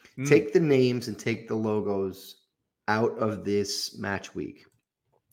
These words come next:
Speaker 2: On pure on-field talent alone, what do you think is the most entertaining game to watch? 'Cause we just told, we just told our listeners, "Don't watch any of these fucking games."
Speaker 1: No, no,
Speaker 2: Well,
Speaker 1: no,
Speaker 2: I,
Speaker 1: no,
Speaker 2: I
Speaker 1: no.
Speaker 2: did.
Speaker 1: I
Speaker 2: I
Speaker 1: think
Speaker 2: said
Speaker 1: I,
Speaker 2: that.
Speaker 1: I, I, yeah,
Speaker 2: But I
Speaker 1: I, I
Speaker 2: actually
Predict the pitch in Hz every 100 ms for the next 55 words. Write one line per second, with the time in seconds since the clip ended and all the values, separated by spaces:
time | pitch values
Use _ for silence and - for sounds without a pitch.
0 | - - 107 101 - 131 139 147 151 110
1 | 117 120 120 120 120 117 104 - _ _
2 | _ _ - - 110 120 131 131 117 104
3 | 95 90 82 - _ _ _ - - 143
4 | 202 208 175 139 123 - 117 113 113 -
5 | 113 104 98 87 82 82 87 82 78 -
6 | - - 113 160 262 196 - 170 156 131
7 | - - - 127 202 214 - 143 135 123
8 | 117 110 107 101 92 - - _ _ -
9 | 123 135 135 113 107 160 131 - - 104
10 | 110 104 101 104 - 107 - 127 123 -
11 | 240 247 233 214 208 185 170 151 - 151
12 | 156 - 135 - 143 143 156 160 170 156
13 | 151 117 135 139 175